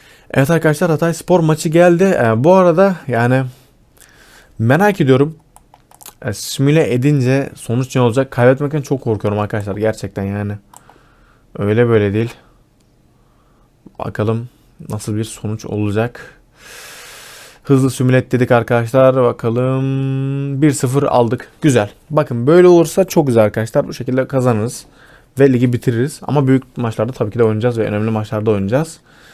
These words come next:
Onu da sizlere belirteyim arkadaşlar. Bu arada Galatasaray maç mı kaybetti? Bir bakmak istiyorum.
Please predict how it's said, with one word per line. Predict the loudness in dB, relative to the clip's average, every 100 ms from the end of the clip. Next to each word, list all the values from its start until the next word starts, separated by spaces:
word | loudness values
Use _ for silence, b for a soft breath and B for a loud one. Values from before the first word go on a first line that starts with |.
| b b b b
Onu | -4 -2
da | -2
sizlere | -2 0 0 -2 -2
belirteyim | -2 -2 -4 -4
arkadaşlar. | -4 -6 -4 -4 -4 -6 _ b b b b b b b b 0
Bu | 4
arada | 4 2
Galatasaray | 2 0 0 0 0
maç | 0 -2 -4
mı |
kaybetti? | 0 0 0 -2 -2 -2 b b b b b b _ _ _ _ _ _ _ _ _ _ _ -20 -16
Bir | -6
bakmak | -4 -4 -6 -6
istiyorum. | -14 -8 -6 -4 -4 -6 -8 -10